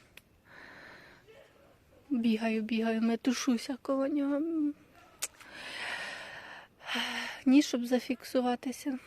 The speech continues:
Е, в общем, мене це не смущає, тому що це якби продовжує його квітування. Якщо я там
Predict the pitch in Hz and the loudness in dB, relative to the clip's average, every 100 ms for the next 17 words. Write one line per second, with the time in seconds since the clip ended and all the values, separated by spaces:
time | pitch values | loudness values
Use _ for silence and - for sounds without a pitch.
0 | - - - - 415 269 247 254 247 254 | -20 -20 -20 -14 -4 -2 -2 -2 -2 -2
1 | 262 - - 269 285 349 - 269 262 262 | -2 -2 6 8 10 8 6 6 6 6
2 | - 262 - - 508 427 359 311 320 349 | 4 2 2 2 4 6 4 4 4 4
3 | 330 - 302 277 247 254 - 254 269 294 | -2 2 4 6 4 2 4 4 6 4
4 | 269 254 240 233 240 254 - 269 - 269 | 4 2 4 4 2 -2 -4 -8 -4 -2
5 | 269 262 254 262 269 - - 262 247 - | 0 0 0 0 -2 -6 -2 0 0 -2
6 | 254 | -4